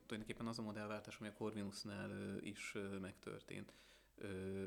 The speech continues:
emiatt, ö, érzem, ö, ezt, ezt, ezt, ezt érzem egy kicsit aggasztónak, hogy tulajdonképpen minden, ö, egyetem Magyarországon most, vagy szinte minden egyetem átveszi azt a, ö, működést, akkor azoknak, akiket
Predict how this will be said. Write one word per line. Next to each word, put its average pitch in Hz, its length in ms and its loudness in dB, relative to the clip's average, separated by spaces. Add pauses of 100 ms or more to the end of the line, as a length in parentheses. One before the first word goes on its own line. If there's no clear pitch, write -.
emiatt, 98 640 0
ö, 98 480 2 (420)
érzem, 98 480 0
ö, 95 280 2
ezt, - 160 -6
ezt, - 260 -4
ezt, 92 220 0
ezt - 160 0
érzem 101 200 2
egy 98 60 0
kicsit 101 200 -2
aggasztónak, 104 580 0
hogy 101 180 0 (400)
tulajdonképpen 101 460 0
minden, 107 540 2
ö, 98 840 0
egyetem 104 400 0
Magyarországon 98 520 0
most, - 420 -4
vagy 107 180 -2
szinte 113 280 0
minden 101 260 2
egyetem 98 320 0
átveszi 104 420 -2
azt - 260 -2
a, 101 220 0 (340)
ö, 95 200 2
működést, 104 640 2
akkor 104 420 0 (300)
azoknak, 110 500 0
akiket 98 540 2